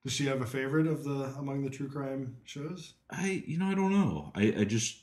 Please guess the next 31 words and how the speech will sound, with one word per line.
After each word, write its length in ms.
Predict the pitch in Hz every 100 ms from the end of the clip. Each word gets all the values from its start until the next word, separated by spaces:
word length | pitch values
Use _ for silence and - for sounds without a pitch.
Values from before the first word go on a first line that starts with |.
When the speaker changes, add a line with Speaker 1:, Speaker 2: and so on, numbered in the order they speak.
| -
Speaker 2:
it's 240 | 107 104
like 120 | 120 98
one 340 | 90 101 117
horrific 720 | 110 - 98 98 101 107 101 - - - _ _ -
set 300 | - 101 95
of 100 | 90
circumstances 760 | 98 87 87 - 92 85 85
after 320 | 87 85 - 80
another. 480 | 80 87 78 73 -
Speaker 1:
Yeah, 200 | 135 151 151 - _ _
it's 100 | -
a 20 |
lot 140 | 131 147
of 60 | -
crime. 340 | 156 160 104
Speaker 2:
Yeah, 220 | - 127 120 - - -
no, 140 | - 107
Speaker 1:
All 80 |
Speaker 2:
it's, 100 | 98 -
Speaker 1:
true. 200 | 165 -
Speaker 2:
it's 120 | -
a 20 | 98
lot 140 | 113
of 100 | 110
punishing. 480 | 113 117 - 80 73 _ - - _
It's 60 | -
like 120 | 98
the 100 | 104
Old 140 | 110
Testament. 500 | - 95 - 80 73 - _ _ -
Speaker 1:
Yes. 400 | 160 160 - -